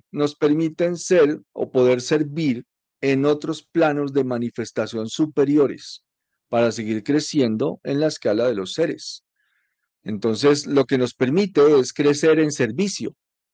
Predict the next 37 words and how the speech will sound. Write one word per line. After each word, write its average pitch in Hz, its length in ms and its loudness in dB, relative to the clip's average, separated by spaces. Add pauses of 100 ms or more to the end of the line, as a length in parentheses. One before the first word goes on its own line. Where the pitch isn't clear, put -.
(340)
Poder 127 280 4
entender 160 600 2
las 117 180 0
experiencias 117 580 -2
de 160 80 -2
la 127 120 2
Tierra 117 520 -2
nos 123 340 -4
permite 156 540 -4
crecer 110 420 -6
en 107 100 -6
servicio 135 580 -4 (360)
y 175 120 -4
poder 185 420 4
llegar 165 340 2
a 151 40 2
estar 151 300 0
listos 151 580 -2
o - 160 -4
preparados 143 760 0 (320)
para 156 260 2
servir 139 640 -2
en 113 220 -4
otros 107 340 -6
planos 110 400 -6
de 107 100 -6
manifestación. 92 760 -10 (840)
Para 123 240 4
mí, 170 400 0
el 117 160 -6
propósito 120 840 -2
de 110 80 -2
todos 143 340 0
los 147 220 -2
seres 127 380 -4
del 120 160 -2
universo 120 580 -4